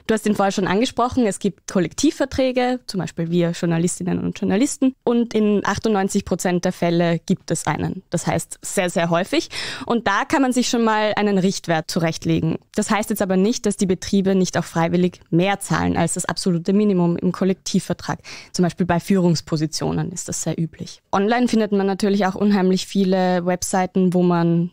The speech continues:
die üblichen Gehälter nach Jobs, Unternehmen oder Region filtern kann. Also zum Beispiel bei Karriere punkt at, bei Stepstone, Kununu oder Glassdoor.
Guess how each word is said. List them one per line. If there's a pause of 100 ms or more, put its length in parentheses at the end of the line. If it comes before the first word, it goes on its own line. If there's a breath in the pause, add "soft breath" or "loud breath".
die
üblichen
Gehälter
nach
Jobs,
Unternehmen
oder
Region
filtern
kann.
Also (100)
zum
Beispiel
bei
Karriere
punkt
at,
bei
Stepstone, (100)
Kununu
oder
Glassdoor.